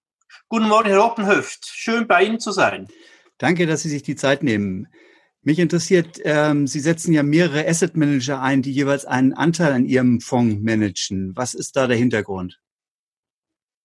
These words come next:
Speaker 1: Der Hintergrund ist ganz einfach. Ich habe immer sehr vermögende Familien betreut und diese Familien hatten ausgesuchte Partner in verschiedenen Banken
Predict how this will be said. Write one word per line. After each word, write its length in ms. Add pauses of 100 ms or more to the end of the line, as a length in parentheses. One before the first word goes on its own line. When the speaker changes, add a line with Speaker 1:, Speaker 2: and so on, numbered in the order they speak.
(760)
Speaker 1:
Der 420
Hintergrund 720
ist 220
ganz 320
einfach. 560
Ich 200
habe 280
immer 380 (120)
sehr 320
vermögende 640
Familien 540
betreut 580 (240)
und 460
diese 280
Familien 560
hatten 600 (360)
ausgesuchte 1200
Partner 480
in 80
verschiedenen 500
Banken 680